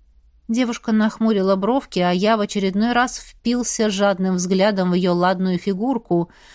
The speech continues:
которую намокшая сорочка позволяла разглядеть более детально.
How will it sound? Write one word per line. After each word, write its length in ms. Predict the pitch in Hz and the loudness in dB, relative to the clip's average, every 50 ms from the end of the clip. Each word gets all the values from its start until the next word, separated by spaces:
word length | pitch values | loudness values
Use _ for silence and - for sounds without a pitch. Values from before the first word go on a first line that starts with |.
| - - _ | -20 -20 _
которую 540 | - - 277 269 - - 269 247 247 247 226 | -2 -2 -2 0 0 0 2 2 2 2 2
намокшая 640 | 226 220 220 214 214 208 208 - - - 214 196 190 | 2 4 4 2 2 0 -2 -4 -4 -2 -2 -2 0
сорочка 580 | - - 202 196 202 202 202 - - - 240 | 0 -2 -2 0 0 -2 -4 -6 -6 -6 -6
позволяла 760 | 233 - 214 196 180 185 185 190 185 185 180 180 180 185 190 | -2 0 0 0 0 0 0 0 0 0 0 0 0 0 0
разглядеть 580 | 190 185 180 - 196 180 175 160 180 180 170 175 | 0 -2 -4 -2 -2 -2 -2 0 0 -2 -2 -2
более 420 | 170 165 175 170 165 170 170 180 | -2 -2 0 0 0 0 -2 -2
детально. 640 | 175 208 214 - - 262 240 180 165 160 160 160 165 | -4 -4 -6 -4 -2 -2 -2 -2 -4 -6 -8 -10 -12